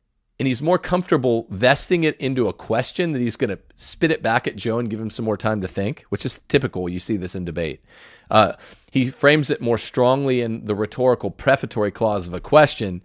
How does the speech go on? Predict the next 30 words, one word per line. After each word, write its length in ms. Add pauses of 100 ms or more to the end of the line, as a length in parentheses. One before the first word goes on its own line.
(280)
than 200
when 140
he's, 640 (160)
than 180
in 80
the 80
topic 380
sentence 400
of 200
his 200
answer 360
to 140
a 40
question, 420
where 120
you're 100
gonna 140
have 160
to 80
give 420 (800)
more 760
profundity, 760 (420)
unpack 540
your 400 (500)
sentence 520
more 500
without 520 (180)
any 180
break. 480 (1080)
Um, 340